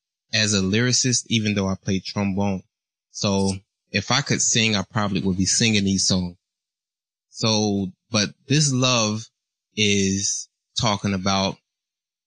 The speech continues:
it's a man approaching a woman telling her, "Come and get some of this love."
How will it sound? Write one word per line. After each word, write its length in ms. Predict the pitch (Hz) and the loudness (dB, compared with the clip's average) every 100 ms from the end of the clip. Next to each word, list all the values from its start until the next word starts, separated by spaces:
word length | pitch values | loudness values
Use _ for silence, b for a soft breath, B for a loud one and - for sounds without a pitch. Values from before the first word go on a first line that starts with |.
| _ - | _ -6
it's 260 | 107 - | -4 -2
a 60 | 101 | -2
man 640 | 104 120 143 156 156 151 - 127 | 2 2 2 2 0 -2 -6 -16
approaching 440 | - 143 147 143 | -4 -2 0 0
a 60 | 127 | 0
woman 380 | 120 123 113 110 | 2 2 2 0
telling 320 | 123 113 107 | 0 0 0
her, 200 | 110 104 | 0 -2
"Come 280 | - 117 107 | -2 -2 0
and 100 | 101 | 0
get 160 | - | -2
some 240 | - 101 98 | 0 -2 -2
of 100 | 92 | -4
this 220 | 92 - | -6 -6
love." 300 | 90 82 | -6 -6